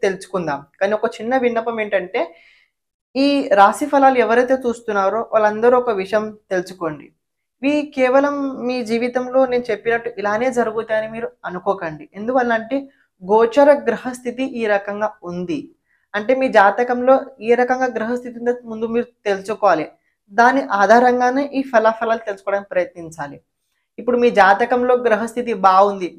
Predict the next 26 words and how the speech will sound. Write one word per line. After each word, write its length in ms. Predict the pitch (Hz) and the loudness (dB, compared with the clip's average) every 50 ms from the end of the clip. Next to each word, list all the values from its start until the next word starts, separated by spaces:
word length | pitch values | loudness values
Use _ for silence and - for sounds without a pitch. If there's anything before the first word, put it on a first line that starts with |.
| 180 190 | -2 0
గోచరంలో 440 | 214 208 202 - 240 240 240 240 247 247 208 | 0 0 0 0 -2 0 2 2 0 0 2
గ్రహస్థితి 420 | 202 208 196 247 247 269 247 240 233 202 190 | 0 0 0 0 -4 -4 -4 -4 -4 0 2
బాలేకపోయినా 640 | 185 190 202 214 233 226 247 240 240 247 240 240 269 302 - _ _ _ _ _ | 4 6 6 4 4 2 0 2 4 4 2 2 2 -2 -6 _ _ _ _ _
కొద్ది 180 | 226 226 247 254 247 | 0 0 2 0 0
మీరు 140 | 254 233 202 202 | 0 2 4 6
బాగుంటారు. 600 | 202 202 214 214 202 185 - - 160 147 143 139 - _ _ _ _ _ _ _ 165 180 | 6 8 8 6 4 0 -4 -6 -6 -6 -6 -8 -14 _ _ _ _ _ _ _ _ 4
జాతకంలో 560 | 202 196 214 - - 254 262 277 269 277 277 269 - 233 | 6 6 6 4 2 0 2 0 4 4 4 4 6 4
గ్రహస్థితి 480 | 226 214 202 254 247 254 262 226 247 208 202 | 2 2 2 -4 -4 -4 -4 -4 0 4 6
బాలేదు 400 | 196 196 202 208 214 202 180 160 147 165 | 8 8 8 6 4 0 -2 -4 -6 -8
అంటే 200 | 175 190 185 269 359 359 - _ _ _ _ - | -10 -4 -4 -4 -4 -4 -10 _ _ _ _ 4
జాతకంలో 460 | 214 220 226 226 247 247 254 254 254 240 208 | 6 6 6 4 2 -2 0 0 0 0 0
దశ 180 | 208 208 - - 226 226 220 208 | -2 -4 0 0 2 2 2 2
అంతర్దశ 400 | 214 208 226 226 220 220 226 254 247 247 | 0 -2 -4 -4 -4 -4 -6 -6 -6 -2
సరిగ్గా 320 | 240 208 220 220 202 208 190 180 | -2 -2 -2 0 -2 -4 -2 -2
లేదు, 180 | 175 156 143 139 - _ _ _ _ _ 180 | -4 -6 -6 -12 -16 _ _ _ _ _ 0
గోచరంలో 520 | 190 208 208 208 - 254 247 254 262 262 262 269 | 0 0 0 2 2 2 2 4 4 2 2 4
కూడా 240 | 269 262 277 294 285 - | 2 2 2 0 -2 -2
సరిగ్గా 340 | 247 240 247 254 240 269 262 254 | 2 4 4 6 6 6 6 6
లేకపోయినట్లయితే 600 | 247 247 247 240 240 240 226 208 196 190 196 269 294 - _ _ _ _ _ 254 | 6 6 4 2 0 0 -2 -2 -4 -4 -4 -6 -8 -8 _ _ _ _ _ 0
కొద్దిగా 280 | 262 247 277 285 - - 233 240 | 0 2 2 0 0 0 -4 -6
ఇబ్బంది 300 | 208 208 247 254 247 254 | -2 0 0 0 2 0
అయితే 120 | 254 277 262 | -2 -2 -4
ఖచ్చితంగా 400 | 233 226 226 - 220 220 226 247 - - _ _ 240 254 | -4 -8 -4 -4 -4 -4 -4 -8 -10 -12 _ _ -8 -4
ఉండి 160 | 262 277 269 269 247 | -4 -4 -4 -4 -4
తీరుద్ది. 400 | 233 214 190 165 156 - 147 139 - _ _ _ _ _ _ _ | -2 -2 -2 -2 -4 -4 -8 -12 -12 _ _ _ _ _ _ _
కానీ 140 | 247 247 247 | 0 2 2